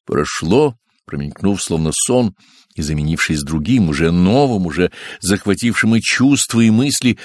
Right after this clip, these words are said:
кажущиеся реальности настоящего момента. Можно ли утверждаться на том, что неизбежно заменяется постоянно все новым и новым, как нов каждый день новым оборотом спирали?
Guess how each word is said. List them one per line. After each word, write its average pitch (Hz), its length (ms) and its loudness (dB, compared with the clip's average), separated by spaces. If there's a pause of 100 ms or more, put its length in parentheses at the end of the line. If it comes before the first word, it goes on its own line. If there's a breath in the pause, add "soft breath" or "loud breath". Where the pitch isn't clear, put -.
(140 loud breath)
кажущиеся 107 1000 -2
реальности 87 800 -2
настоящего 82 800 -2
момента. 76 440 -4 (1300)
Можно 135 560 0
ли 170 160 0
утверждаться 170 960 -2
на 151 160 -4
том, 151 200 -4
что - 200 -4
неизбежно 123 640 0
заменяется 117 680 0 (260 loud breath)
постоянно 104 540 0
все 98 240 -2
новым 101 340 4
и 98 40 2
новым, 107 400 0 (560)
как - 240 -2
нов 98 240 0
каждый 98 380 0
день 98 240 2
новым 107 580 2
оборотом 98 460 -2
спирали? 87 500 -4